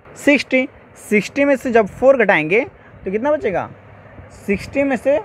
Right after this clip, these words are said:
जब फ़ोर घटाएंगे तो फ़िफ़्टी सिक्स आएगा। अब फ़िफ़्टी सिक्स, फ़िफ़्टी सिक्स में से multiply करेंगे किसका?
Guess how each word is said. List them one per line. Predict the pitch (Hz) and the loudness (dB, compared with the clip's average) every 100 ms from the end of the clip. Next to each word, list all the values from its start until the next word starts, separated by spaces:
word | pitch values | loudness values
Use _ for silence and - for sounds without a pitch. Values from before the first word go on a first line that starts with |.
| - | -2
जब | 175 190 | 0 0
फ़ोर | - 262 254 | 2 4 4
घटाएंगे | 196 180 | 2 -2
तो | 226 403 - - - | -6 -10 -16 -20 0
फ़िफ़्टी | 208 196 - 302 453 - - - | 2 2 0 -4 -4 -14 -20 -20
सिक्स | - - 330 294 214 | -20 -4 -2 2 2
आएगा। | 139 117 104 - - - - - - - - - - - | 2 0 -6 -10 -20 -20 -20 -20 -20 -20 -20 -20 -4 2
अब | - 240 - | 2 2 -4
फ़िफ़्टी | 233 214 269 247 | -2 -2 0 -2
सिक्स, | - 294 - - - - - - - - - | -2 -6 -8 -20 -20 -20 -20 -20 -20 -6 0
फ़िफ़्टी | 202 220 247 | 0 2 -2
सिक्स | - 269 - | 0 -4 -2
में | 269 | -2
से | 320 294 - 170 | 0 -2 -4 -2
multiply | 180 196 196 214 233 | 0 2 2 4 4
करेंगे | 240 226 | 2 -2
किसका? | 226 - 254 | -2 0 0